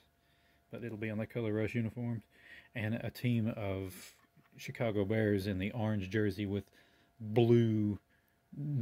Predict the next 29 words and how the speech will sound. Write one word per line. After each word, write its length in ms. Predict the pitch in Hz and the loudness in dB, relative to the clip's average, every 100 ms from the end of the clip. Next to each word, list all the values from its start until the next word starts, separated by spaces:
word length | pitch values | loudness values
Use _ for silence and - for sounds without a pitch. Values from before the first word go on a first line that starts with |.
| 123 127 | -2 -4
uh, 180 | 98 101 | -2 0
numerals 480 | 104 117 101 92 87 | 4 4 4 0 -2
on 140 | 92 90 | -4 -4
the 60 | |
jerseys 420 | 92 104 95 92 | -4 -2 -2 -4
rather 160 | 104 101 104 | -6 -8 -10
than 160 | 101 | -12
white. 340 | - 64 - - _ _ _ _ _ _ _ _ _ _ _ _ _ _ _ _ _ - - - - | -10 -10 -12 -18 _ _ _ _ _ _ _ _ _ _ _ _ _ _ _ _ _ -20 -20 -20 -12
And 100 | 110 | -8
as 100 | 113 | -8
for 100 | - | -6
the 100 | 104 | -6
third 320 | - 147 151 | 0 2 2
team, 380 | 147 160 160 151 - _ - - - _ - - | 0 -2 -2 -4 -8 _ -20 -16 -18 _ -20 -10
I'm 400 | 120 113 110 123 113 | -2 0 0 -4 0
really 320 | 117 135 123 | 6 8 8
beginning 400 | 113 113 110 107 | 6 4 4 2
to 60 | 101 | 0
consider, 560 | 107 - 113 98 95 - - - - - - _ - | -4 -2 0 0 -2 -6 -14 -14 -16 -20 -20 _ -16
uh, 360 | - - 127 123 _ _ _ _ _ _ _ - _ _ _ _ _ - | -14 -14 -16 -20 _ _ _ _ _ _ _ -20 _ _ _ _ _ -14
depending 380 | 139 - 113 101 | -10 -6 -2 -2
on 80 | 95 | 0
how 140 | 101 | -2
Christmas 360 | 90 131 - 107 | -2 -2 -2 -4
pans 320 | - 98 90 | -8 -6 -4
out 180 | 92 107 | -4 -6
for 100 | 139 | -6
me, 320 | 139 143 139 _ _ _ _ _ - | -8 -8 -10 _ _ _ _ _ -18
um, 420 | - - - - | -16 -14 -14 -14